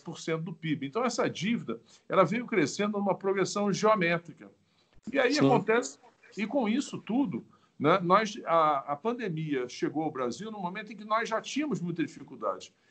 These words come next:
Speaker 1: E agora, pra fazer frente a essa pandemia, estão sendo gastos recursos extremamente vultuosos. Então, e-, esse é o nosso problema. Quer dizer, agora, por exemplo,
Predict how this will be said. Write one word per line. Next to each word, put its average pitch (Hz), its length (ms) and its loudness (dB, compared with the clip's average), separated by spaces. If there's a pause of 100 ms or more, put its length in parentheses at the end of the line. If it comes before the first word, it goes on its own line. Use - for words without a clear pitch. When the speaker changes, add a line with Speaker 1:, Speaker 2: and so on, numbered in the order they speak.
(200)
Speaker 1:
E 311 120 4
agora, 175 520 4 (760)
pra 151 200 2
fazer 151 380 -4
frente 151 580 -6 (200)
a 139 100 2
essa 143 180 2
pandemia, 127 600 0 (360)
estão 214 220 0
sendo 214 440 -2
gastos 151 600 2
recursos 170 720 -4 (320)
extremamente 214 840 2
vultuosos. 170 680 4 (920)
Então, 220 340 6
e-, 220 180 10
esse 240 200 8
é - 20 6
o 277 80 4
nosso 233 240 4
problema. 127 400 0
Quer 147 80 -2
dizer, 131 160 0
agora, 180 320 2
por 190 140 -6
exemplo, 147 400 -6